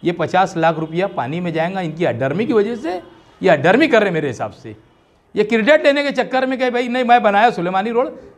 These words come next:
हम तो ये भी क्रेडिट उनको दे देंगे, भाई तीन करोड़ का तुम बनाया, ऐसा हम भी बोल देंगे लोग को।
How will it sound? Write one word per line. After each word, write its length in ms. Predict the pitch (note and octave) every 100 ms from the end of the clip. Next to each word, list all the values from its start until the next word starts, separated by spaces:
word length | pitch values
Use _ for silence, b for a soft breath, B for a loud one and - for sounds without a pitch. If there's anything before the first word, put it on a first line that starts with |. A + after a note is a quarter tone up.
| -
हम 180 | C#3+ G#3
तो 80 |
ये 180 | B3+ A#3+
भी 100 | C4
क्रेडिट 300 | B3+ B3+ C4+
उनको 220 | C4 A#3+
दे 100 | C4+
देंगे, 140 | C4 B3+
भाई 100 | B3
तीन 220 | B3 B3
करोड़ 200 | A#3 B3
का 80 | A#3+
तुम 180 | A#3+ A3+
बनाया, 220 | G#3+ A3
ऐसा 160 | G#3+
हम 120 | F#3+ G#3
भी 80 |
बोल 140 | G#3+ F3
देंगे 240 | C#3+ D3
लोग 180 | B2 G#2+
को। 220 | - A2+